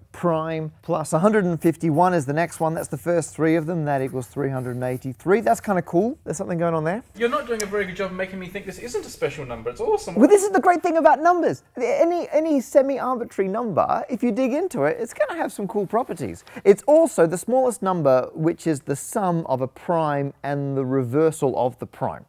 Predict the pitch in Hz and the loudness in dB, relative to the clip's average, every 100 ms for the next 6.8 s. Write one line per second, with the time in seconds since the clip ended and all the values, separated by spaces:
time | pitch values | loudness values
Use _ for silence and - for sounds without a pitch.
0 | - 220 233 185 185 175 170 - 131 120 | -8 -4 -2 -2 -2 2 2 0 -4 -4
1 | - 165 156 - 131 127 131 120 117 - | 0 2 2 0 -2 0 -2 -2 -4 -4
2 | 120 120 135 294 - _ _ _ - 143 | -6 -4 -6 -8 -10 _ _ _ -10 -6
3 | 135 139 147 123 151 196 - 147 127 - | -4 -4 0 2 2 0 -6 -6 -6 -4
4 | 143 151 247 - 120 117 117 117 123 127 | -4 -4 -8 -8 -6 -4 -2 0 0 0
5 | 123 - 170 170 98 185 - - 120 131 | -4 -4 -2 0 0 -2 -8 -16 -12 -12
6 | 120 - 123 117 107 - - 135 | -14 -10 -8 -8 -10 -8 -4 -4